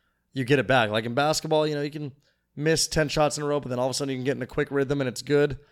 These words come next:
You know, baseball, you could have a streak of a few games, uh, and you don't do very well, but then all of a sudden you can get on a hot streak. But in golf, it's kinda like, it's not very easy. At the end of the day, you're swinging a little club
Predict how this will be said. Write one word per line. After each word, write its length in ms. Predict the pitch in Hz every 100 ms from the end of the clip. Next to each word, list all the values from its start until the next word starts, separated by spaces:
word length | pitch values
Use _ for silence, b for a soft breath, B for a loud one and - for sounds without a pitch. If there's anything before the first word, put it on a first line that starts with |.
| b b b b b -
You 120 | 139
know, 340 | 127 120 127 - - -
baseball, 460 | 135 143 - 143
you 80 | 143
could 120 | 135 135
have 80 |
a 60 | 127
streak 320 | - 147 139
of 120 | 139 123
a 60 |
few 200 | 113 139
games, 520 | 127 131 139 131 - _
uh, 400 | 107 107 104 104 87 _ -
and 100 | 117
you 80 | 117
don't 260 | 120 127 - - 120
do 160 | 127
very 240 | 131 135 135
well, 220 | 131 135
but 80 | 120
then 100 | 113
all 60 |
of 40 | 117
a 40 |
sudden 180 | 131 123
you 60 | 113
can 80 | 113
get 120 | 113
on 120 | 113
a 60 | 101
hot 240 | 120 123
streak. 220 | - 135
But 100 | 123
in 80 | 107
golf, 280 | 117 156 -
it's 100 | -
kinda 200 | 120 117
like, 360 | 104 98 87 - - - - _ _ _ _ _ _
it's 120 | -
not 180 | - -
very 260 | 76 139 160
easy. 240 | 131 90
At 120 | 90
the 80 | 113
end 80 | 143
of 60 | 139
the 40 |
day, 180 | 127 131
you're 260 | 110 123 - _
swinging 380 | - - 113 131
a 60 | 117
little 220 | 117 143
club 500 | 131 127 131 139 135